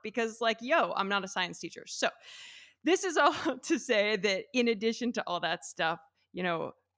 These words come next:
there are memoir elements woven into it, because for me, these things, cheese, wine, and bread, are essential human foods that have been <laughs> around as long as,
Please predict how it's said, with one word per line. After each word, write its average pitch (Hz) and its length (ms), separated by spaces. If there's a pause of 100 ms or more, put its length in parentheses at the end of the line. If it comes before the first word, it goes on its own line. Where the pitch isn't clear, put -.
(140)
there 208 280
are 185 400
memoir 190 520
elements 160 680 (200)
woven 175 540
into 160 420
it, 139 140 (460)
because 226 840
for 214 300
me, 170 540 (200)
these 214 640
things, 185 640 (760)
cheese, 285 460
wine, 254 200
and 240 140
bread, 165 280 (100)
are 175 300
essential 285 920 (300)
human 233 840 (460)
foods 233 460
that 190 160
have 175 280
been 247 200
<laughs> 247 80
around 240 360
as 214 200
long 240 640
as, 190 360